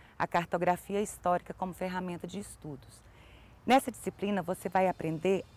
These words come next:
a construir mapas mentais, mapas táteis,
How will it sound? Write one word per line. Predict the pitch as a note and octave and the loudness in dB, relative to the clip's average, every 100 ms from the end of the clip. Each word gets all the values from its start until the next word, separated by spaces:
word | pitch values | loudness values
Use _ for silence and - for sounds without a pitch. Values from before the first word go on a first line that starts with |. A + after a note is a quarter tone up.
| - | -2
a | F#3+ G#3 | 0 0
construir | - A3 A3 - G3 G#3 - | 0 -4 -4 -2 -2 -2 -4
mapas | - G3 A3 - G#3 | 0 2 2 0 -2
mentais, | G3+ F3+ - C#3 C#3+ C3+ - - - - - | -2 -2 2 2 2 -4 -8 -18 -20 -20 0
mapas | F#3 G3+ - - - | 6 6 4 -6 2
táteis, | D#3+ D#3 - E3 D#3 | 4 4 0 -6 -6